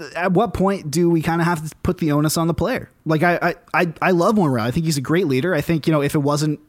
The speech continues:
if John Tavares didn't get the C, I probably would have slapped it on him. I think he's been here through the highs and lows, and he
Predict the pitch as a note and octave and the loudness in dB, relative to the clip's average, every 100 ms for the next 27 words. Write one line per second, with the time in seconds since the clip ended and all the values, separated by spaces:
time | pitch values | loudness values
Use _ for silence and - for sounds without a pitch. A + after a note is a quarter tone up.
0 | - D3+ D#3+ D#3 D#3+ C3+ C3+ C#3+ C#3+ C#3+ | -6 -4 0 0 0 0 0 0 -2 -2
1 | C3 B2+ A#2 - B2+ D3+ C#3+ D3 D#3 D#3 | -2 -4 -6 -4 -2 -2 -2 0 2 2
2 | D#3+ D3+ - D#3+ E3+ F3+ F3 E3 B3 F2+ | 0 -2 -4 -2 -2 0 0 0 0 -2
3 | A2+ C3 D#3 D3+ A#2+ C#3+ E3 D#3+ D#3+ D#3 | -4 -4 -2 -2 0 0 2 2 0 -2
4 | C3+ C#3+ D3 C#3+ B2 C3 G3 D3 B2 | -2 -2 -2 -2 0 0 0 -2 -4